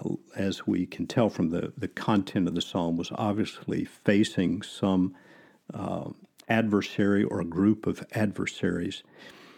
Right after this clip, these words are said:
he gives us this beautiful call to wait upon God. And it's a reminder for you and I, regardless what we're facing in life, not to merely try to take things into our own hands, but rather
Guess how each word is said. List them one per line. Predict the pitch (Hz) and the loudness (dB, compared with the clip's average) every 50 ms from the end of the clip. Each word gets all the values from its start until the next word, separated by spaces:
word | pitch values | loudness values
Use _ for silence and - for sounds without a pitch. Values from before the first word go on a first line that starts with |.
| - - _ _ _ _ _ _ - - _ _ | -20 -20 _ _ _ _ _ _ -20 -20 _ _
he | - 135 127 | 4 6 8
gives | 131 170 185 - - | 8 6 6 6 4
us | 170 139 - | 2 2 2
this | - - 135 135 113 - - | 2 4 4 4 2 -2 -6
beautiful | - - 87 - 123 147 156 170 - - - 143 | -8 -4 2 6 6 6 6 6 2 0 -2 -4
call | - - - - 117 98 95 92 92 | -4 -2 0 2 2 4 4 4 4
to | 92 90 | 4 4
wait | 85 85 87 92 101 104 | 4 4 4 4 4 4
upon | 104 - - - - 104 90 90 | 2 0 -2 -2 0 2 2 2
God. | 90 - 92 87 85 82 - - | 0 0 0 0 0 -2 -2 -2
And | 98 98 | 0 0
it's | 107 127 131 - - | 2 0 -2 -2 0
a | - | 2
reminder | 123 104 107 113 123 139 156 170 160 107 90 82 90 | 4 4 6 4 4 4 4 4 4 4 4 2 0
for | - - - | 0 0 0
you | 101 92 104 110 107 | 4 6 6 6 6
and | 101 90 | 6 4
I, | 101 92 87 | 4 2 2
regardless | 85 85 87 87 - - 104 107 120 131 123 107 95 - - - | 2 2 0 0 0 2 4 4 4 4 2 2 0 -2 -2 0
what | - 113 110 - - | 2 2 2 0 0
we're | - 92 90 87 - - - - - - - - _ | 0 0 0 0 -4 -8 -20 -20 -20 -20 -20 -20 _
facing | _ - - 123 117 123 131 - - 123 95 90 85 | _ -2 2 4 6 6 6 4 2 2 2 2 2
in | 85 82 85 | 0 0 0
life, | 80 82 85 85 92 101 - - - | 0 0 0 0 0 -2 -2 2 4
not | 98 120 135 131 - | 4 4 4 2 2
to | - - 117 | 4 4 6
merely | 101 98 101 107 120 147 160 147 135 117 101 95 107 - - | 8 8 8 8 8 8 8 6 6 6 4 4 2 0 -4
try | - - - 123 127 107 | -6 -2 0 2 2 4
to | 107 101 | 2 0
take | - - - 135 123 - - - | 0 0 2 2 2 2 0 0
things | - 123 113 113 113 104 - - | 4 4 6 6 4 4 4 4
into | 113 104 104 - - 107 | 4 4 4 4 2 2
our | 95 90 85 - | 2 2 2 0
own | 92 101 98 95 | 0 0 0 -2
hands, | - - 107 98 87 85 85 - - - - - - - - - - _ _ _ | -2 0 0 0 0 0 -2 -6 -8 -10 -12 -14 -18 -20 -20 -20 -20 _ _ _
but | - 104 - | 0 0 0
rather | - 95 92 101 101 104 98 95 - - - - - | 2 0 2 2 2 2 0 0 0 -2 -4 -6 -8